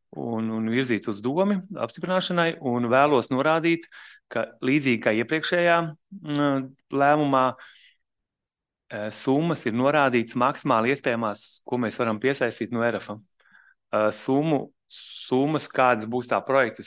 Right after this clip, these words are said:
gala summa, to noteiks, eh, projektēšanas, eh, projekta, tā kā, kontroltāme, kur arī ir tūlīt, tūlīt mums ir solīts iesniegt,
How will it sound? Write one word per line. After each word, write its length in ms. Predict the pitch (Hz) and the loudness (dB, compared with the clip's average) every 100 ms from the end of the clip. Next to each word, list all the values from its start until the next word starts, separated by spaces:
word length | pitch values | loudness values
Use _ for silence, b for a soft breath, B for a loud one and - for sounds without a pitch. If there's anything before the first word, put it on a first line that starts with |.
| - | -16
gala 300 | 135 127 127 | -4 0 0
summa, 460 | 113 - 131 156 147 - _ | -2 -2 0 0 -2 -6 _
to 160 | 123 123 | -2 2
noteiks, 640 | 123 139 117 104 - - | 2 2 0 0 -8 -4
eh, 440 | 110 110 107 101 104 _ _ _ _ _ _ _ _ - | -2 0 -2 -4 -8 _ _ _ _ _ _ _ _ 0
projektēšanas, 760 | 120 113 107 - 101 - - | 0 2 -4 -4 -8 -8 -4
eh, 340 | 107 107 110 - _ _ | -2 -2 -4 -8 _ _
projekta, 640 | 123 123 117 - 107 101 | 0 0 0 -2 0 0
tā 140 | 98 104 | -4 -4
kā, 180 | 107 98 | -4 0
kontroltāme, 720 | 120 - 190 190 185 185 - | -2 4 4 4 2 2 0
kur 140 | 127 | -2
arī 420 | 117 104 117 135 175 180 | -2 0 0 0 0 0
ir 40 | 170 165 _ - B B B B _ _ | -2 -4 _ -20 B B B B _ _
tūlīt, 280 | 131 135 139 | 0 0 0
tūlīt 280 | 131 139 139 | 2 2 2
mums 240 | 123 107 | -2 0
ir 80 | 123 | -4
solīts 480 | 117 - 139 127 - | -2 0 2 2 2
iesniegt, 480 | 139 - 123 117 | 0 2 -2 -2